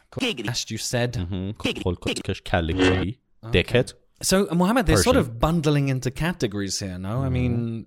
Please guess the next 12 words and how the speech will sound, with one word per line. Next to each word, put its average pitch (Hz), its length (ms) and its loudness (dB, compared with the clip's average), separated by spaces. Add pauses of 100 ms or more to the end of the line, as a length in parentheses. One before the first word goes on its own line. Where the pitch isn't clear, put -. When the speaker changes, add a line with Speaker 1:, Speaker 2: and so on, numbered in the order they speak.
(100)
Speaker 2:
uh, 113 580 -2
we - 480 -20
could - 160 -8 (260)
kind 143 140 -6
of 95 60 -10
summarize 117 720 0
them 117 160 -2
in 110 180 -2
the 107 180 -2 (640)
things 170 220 0
involving 131 400 2
animals, 98 420 -6